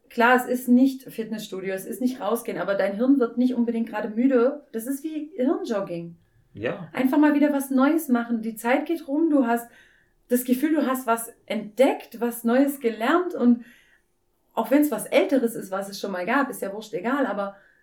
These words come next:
Speaker 1: du bringst wieder ein bisschen frischen Wind in den Alltag.
Speaker 2: Ja. Apropos frischer Wind.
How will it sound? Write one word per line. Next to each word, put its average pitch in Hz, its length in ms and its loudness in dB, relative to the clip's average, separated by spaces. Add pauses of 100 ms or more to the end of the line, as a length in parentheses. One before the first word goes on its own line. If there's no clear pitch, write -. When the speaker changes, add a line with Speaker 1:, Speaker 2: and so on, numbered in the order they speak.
(200)
Speaker 1:
du 202 120 -18
bringst 311 320 0
wieder 247 120 4
ein 226 80 2
bisschen 233 440 -2
frischen 254 360 2
Wind 392 280 2 (180)
in 208 160 -6
den 175 180 0
Alltag. 165 440 -8 (160)
Speaker 2:
Ja. 101 200 -20 (100)
Apropos 143 580 -4
frischer 120 360 -6
Wind. 117 240 -10